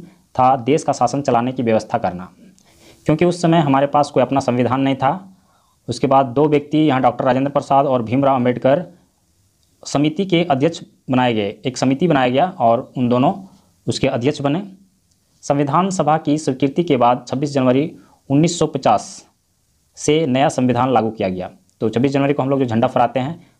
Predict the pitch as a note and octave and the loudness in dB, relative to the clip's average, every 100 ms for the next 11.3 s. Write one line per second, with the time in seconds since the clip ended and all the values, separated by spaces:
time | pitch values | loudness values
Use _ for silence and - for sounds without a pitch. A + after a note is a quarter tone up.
0 | - A#2+ B2+ E3 D3+ D3 - C#3 - - | -6 -6 -2 -2 2 0 -2 -4 -2 -2
1 | - A#2 A#2 B2+ E3 - - _ - A#2 | 0 0 0 -2 -6 -10 -20 _ -2 -2
2 | A#2+ - B2 - C3 C3 C#3+ C#3 C3 D3+ | -2 -4 -6 -4 -4 0 2 2 2 0
3 | E3+ - - A2+ A#2 B2 - _ _ _ | -2 -12 -6 0 2 2 -2 _ _ _
4 | - A#2 B2+ - A#2 D3 G3 - - - | -6 -2 -2 0 -2 -2 -4 -10 -10 -2
5 | A2+ A2+ B2 B2+ G#2+ G2+ F#2+ F#2 F#2 - | 0 0 -2 0 0 0 -4 -4 -6 -12
6 | - _ _ _ _ _ _ _ _ _ | -20 _ _ _ _ _ _ _ _ _
7 | - C#3+ D3+ D#3 G3 G3+ - - _ _ | -4 0 0 0 0 -2 -10 -20 _ _
8 | _ _ _ - C3 C3 D3 D3+ E3 D3+ | _ _ _ -2 -2 0 0 0 -2 0
9 | D3 C#3 F#3 F3+ C#3 C3+ D#3 D#3 D3+ C3+ | 0 0 0 0 0 0 0 0 0 0
10 | D3 C#3 C3 A#2+ A2+ F#2 F2+ - - A2 | -2 0 2 2 -2 -6 -6 -14 -10 -8
11 | G#2+ C3+ | -6 -8